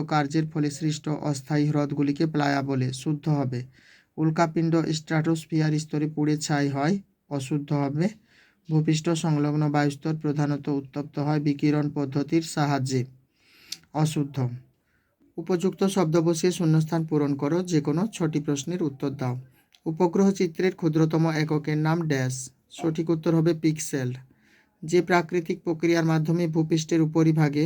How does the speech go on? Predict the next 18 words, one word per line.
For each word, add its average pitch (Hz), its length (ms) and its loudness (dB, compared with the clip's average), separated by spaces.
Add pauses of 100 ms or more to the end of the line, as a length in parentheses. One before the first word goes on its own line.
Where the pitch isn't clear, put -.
(160)
ভূমিরূপের 147 480 2
বিবর্তন 156 540 0
ও 170 80 -2
পরিবর্তন 147 680 -2
ঘটে, 147 320 -2
তাকে 143 300 -4 (260)
ড্যাশ 147 300 0
বলে। 135 240 0 (600)
সঠিক 180 340 -2
উত্তর 190 260 -2
হবে 180 220 2
বহির্জাত 156 580 2 (320)
প্রক্রিয়া 147 500 -2 (280)
বলে। 139 300 0 (920)
পারমাণবিক 185 580 2
শক্তি 165 340 -2
উৎপাদন 170 400 -2
কেন্দ্র 160 260 4